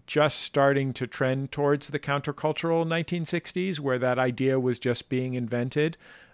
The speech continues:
um, before Flower Children and so forth. It's based on a play that won, uh, I think it won, I believe it won a Pulitzer, um, it won some Tonys as well. And it's a story about, uh, a comedy writer, uh, who is probably forty-ish,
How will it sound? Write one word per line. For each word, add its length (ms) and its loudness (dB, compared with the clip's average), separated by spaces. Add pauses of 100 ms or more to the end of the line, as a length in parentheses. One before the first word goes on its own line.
um, 520 -2
before 460 2
Flower 340 0
Children 400 -4
and 120 -10
so 180 -8
forth. 380 -10
It's 160 -6
based 340 4
on 140 0
a 40 0
play 280 2
that 160 2
won, 340 -2 (420)
uh, 200 -4
I 80 -4
think 160 -4
it 20 -4
won, 160 -2
I 40 0
believe 220 2
it 80 2
won 140 0
a 40 -4
Pulitzer, 800 2
um, 500 -4
it 120 -12
won 220 -4
some 280 -4
Tonys 520 0
as 280 -6
well. 480 -2
And 160 -2
it's 180 -6
a 180 -4
story 560 2
about, 540 -2 (580)
uh, 260 -2 (120)
a 120 0
comedy 460 6
writer, 520 0 (140)
uh, 400 -4 (160)
who 220 -2
is 280 0
probably 480 2
forty-ish, 1040 0